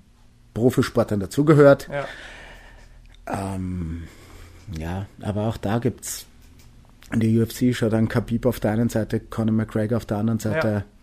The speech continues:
Speaker 2: Das finde ich lustig. Wir haben auf der F H drüber geredet. Du hast gemeint, McGregor ist potenziell mit seiner Art schwierig für den Sport, für den Ruf. Und dann hatten
Speaker 1: Ja.
Speaker 2: wir gleich drei Leute, die sich jetzt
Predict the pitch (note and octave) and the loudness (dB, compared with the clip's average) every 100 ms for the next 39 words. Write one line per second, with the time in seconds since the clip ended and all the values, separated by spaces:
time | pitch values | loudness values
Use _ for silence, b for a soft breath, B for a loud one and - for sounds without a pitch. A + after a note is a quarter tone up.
0 | b b F3 F3 A#3+ - B3 - A#2+ - | b b -6 0 2 2 -2 -6 -12 -6
1 | C#3+ D#3+ F#3 G3 F#3 E3 F#3 G3+ G3 E3 | -2 2 2 4 4 4 4 4 0 0
2 | C#3 E3 A3 A3+ - F3 F#3 F3+ F3+ E3+ | -2 0 -2 -4 -6 0 2 0 -2 0
3 | E3 E3 - D#3+ D#3+ - D3+ E3 F3 E3+ | 2 -2 -6 -8 -8 -2 0 2 2 0
4 | - b b b b b b b b b | -6 b b b b b b b b b
5 | - F#3 - G3 F#3+ E3+ - - F3+ G3 | 0 0 6 6 6 0 -2 6 8 10
6 | G3 F#3+ F3+ E3+ D3+ E3 F3 - - E3+ | 6 4 2 4 6 4 4 -4 -6 -2
7 | G#3 A3 - E3 D3 - D#3 G3 G3+ D#3 | 0 0 -2 -4 -4 2 6 6 4 -2
8 | D3 C3+ F#3+ C#4 - E3+ E3+ E3+ F3+ F3+ | -2 0 2 2 0 0 4 4 6 4
9 | D#3+ D#3+ - C#3 D#3+ G3 A3+ E3 F3 A3+ | 6 4 2 0 4 6 8 8 8 4
10 | B3 A#3+ E3+ E3 F3 D#3 - | 0 0 -6 -6 -6 -6 -6